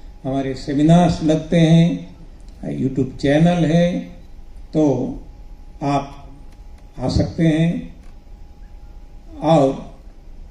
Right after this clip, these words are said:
खुद को न केवल निरोग लेकिन प्रभु प्राप्ति की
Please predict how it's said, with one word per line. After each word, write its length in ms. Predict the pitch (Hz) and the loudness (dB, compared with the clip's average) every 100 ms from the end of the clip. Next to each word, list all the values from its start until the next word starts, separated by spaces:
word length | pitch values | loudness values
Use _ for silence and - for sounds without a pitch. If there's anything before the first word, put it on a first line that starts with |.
| - - - - - - | -18 -20 -20 -20 -20 0
खुद 220 | 180 185 | 6 6
को 440 | 196 180 123 - - - - - - - - - - - - - - - - - - 151 | 6 2 0 -2 -14 -20 -20 -20 -20 -20 -20 -20 -18 -18 -20 -18 -18 -18 -16 -16 -2 4
न 280 | 175 208 202 | 6 6 6
केवल 300 | 196 202 180 | 4 4 4
निरोग 600 | 151 165 190 147 - - - - - - - - - - - - - | 4 6 6 4 0 -10 -18 -20 -20 -20 -20 -20 -20 -20 -20 -20 -8
लेकिन 680 | 143 151 190 196 185 131 - - - - - - - - - - | 0 4 4 4 2 2 -2 -12 -16 -18 -18 -18 -18 -18 -18 0
प्रभु 320 | 160 160 185 196 - - - | 2 6 6 6 2 -6 -2
प्राप्ति 380 | 156 151 - | 0 0 -4
की 500 | 165 156 143 151 - | -4 0 0 -2 -10